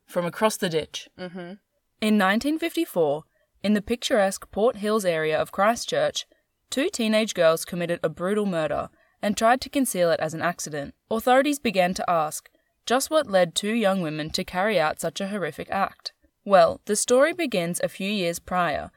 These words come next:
Speaker 1: when Pauline Parker and Juliet Hume met at Christchurch Girls' High School. Juliet had recently immigrated to Christchurch from England,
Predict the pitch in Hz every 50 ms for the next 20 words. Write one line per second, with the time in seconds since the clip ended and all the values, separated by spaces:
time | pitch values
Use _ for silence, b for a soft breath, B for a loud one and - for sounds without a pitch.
0 | b b b b b b 220 190 208 196 - 226 214 233 254 269 294 311 302 -
1 | 220 180 175 175 - - 160 147 147 160 - _ - 185 180 185 165 185 202 233
2 | 269 254 208 190 185 - - 208 220 202 170 147 143 151 - - _ _ 196 185
3 | 185 196 240 - - 214 196 - - - 190 180 180 214 - - - 185 175 170
4 | - - - 160 160 170 165 - 190 156 143 - - - - - - - - -
5 | _ _ _ _ _ - 233 277 339 370 285 233 214 196 196 190 170 175 180 214
6 | 220 - 262 262 269 247 - 202 202 175 170 165 160 160 160 160 - - 185 -
7 | 190 185 190 196 - - - 170 156 143 - - - - 190 196 - - 202 202
8 | 185 165 151 143 - -